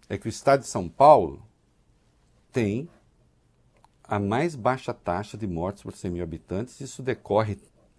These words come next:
em boa parte, da eficiência da polícia, né? É, que tem de continuar eficiente.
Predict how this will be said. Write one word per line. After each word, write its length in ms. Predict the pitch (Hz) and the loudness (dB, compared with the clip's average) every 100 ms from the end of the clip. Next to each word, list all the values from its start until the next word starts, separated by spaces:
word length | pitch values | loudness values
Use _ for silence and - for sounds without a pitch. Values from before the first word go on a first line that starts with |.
| _ _ - - - - | _ _ -20 -20 -12 0
em 140 | 131 | 0
boa 260 | 113 156 202 | 4 6 6
parte, 560 | - 117 156 196 110 | 6 2 2 -2 -6
da 180 | 85 92 | -6 -4
eficiência 760 | 90 - 98 - 90 95 117 107 | -4 -6 -10 -6 -4 -4 -4 -6
da 80 | 92 | -6
polícia, 760 | 95 78 80 175 196 - 69 - _ _ _ - _ - _ _ _ _ _ _ _ _ _ _ - - - - - _ _ _ | -6 -6 -4 -6 -6 -10 -14 -16 _ _ _ -20 _ -20 _ _ _ _ _ _ _ _ _ _ -20 -20 -20 -20 -20 _ _ _
né? 360 | - 78 135 202 196 - - - - - - - - - - - _ - - | -10 -4 -2 -4 -8 -18 -20 -20 -20 -20 -20 -20 -20 -20 -20 -20 _ -8 0
É, 1160 | 113 113 113 107 107 104 101 95 92 85 165 - _ _ _ _ | 2 4 2 2 2 2 2 0 -2 -2 -6 -8 _ _ _ _
que 100 | - | -6
tem 280 | 147 - 214 | -2 2 2
de 100 | 208 | 2
continuar 460 | 202 202 196 196 190 | -2 -2 2 2 2
eficiente. 840 | 180 170 190 139 92 82 - | -2 -6 -2 -2 -2 -6 -18